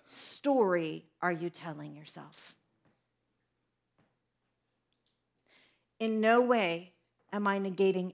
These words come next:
anyone's past. <laughs> I know some of y'all's stories, and I sure know my story.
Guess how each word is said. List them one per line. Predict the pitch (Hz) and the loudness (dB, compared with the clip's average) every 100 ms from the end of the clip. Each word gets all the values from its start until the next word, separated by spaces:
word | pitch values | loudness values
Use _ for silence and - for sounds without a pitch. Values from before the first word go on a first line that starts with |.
| _ | _
anyone's | 202 202 190 180 175 - | -6 -6 -6 -8 -12 -14
past. | 180 170 175 - - - _ _ _ _ _ _ _ _ _ _ _ _ _ _ _ _ - - | -16 -16 -18 -20 -20 -20 _ _ _ _ _ _ _ _ _ _ _ _ _ _ _ _ -14 -12
<laughs> | 175 _ _ _ _ _ _ _ _ _ - | -12 _ _ _ _ _ _ _ _ _ 2
I | 202 220 | 4 4
know | 208 214 | 2 0
some | 220 208 | -4 -4
of | |
y'all's | 208 208 208 | 0 -2 -2
stories, | - 196 202 190 | -2 0 0 -4
and | 165 | -8
I | 165 | -8
sure | - 208 180 | -8 -8 -6
know | 160 | -6
my | 156 151 | -4 -6
story. | 156 - 90 - 104 | -8 -14 -14 -12 -16